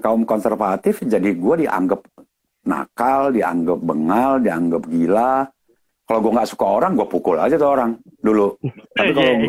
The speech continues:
Speaker 1: gue, kalau gue kalah, ya nggak apa-apa ya namanya, namanya berkelahi ya kalah gitu. Jadi sesederhana itu. Nah,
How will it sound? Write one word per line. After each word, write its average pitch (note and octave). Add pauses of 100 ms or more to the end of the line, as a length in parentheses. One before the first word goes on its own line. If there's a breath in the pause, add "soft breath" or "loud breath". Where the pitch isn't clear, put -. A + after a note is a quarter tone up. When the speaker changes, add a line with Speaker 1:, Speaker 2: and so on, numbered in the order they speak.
(300)
Speaker 1:
gue, A2+ (400)
kalau A2+
gue A#2
kalah, E3+ (140)
ya F#2
nggak D#2
apa-apa D3+
ya G#2+
namanya, F#2+ (720)
namanya F#2
berkelahi F#2+
ya B2
kalah E2+
gitu. F2+
Jadi C#3+
sesederhana A2+
itu. E2
Nah, D#2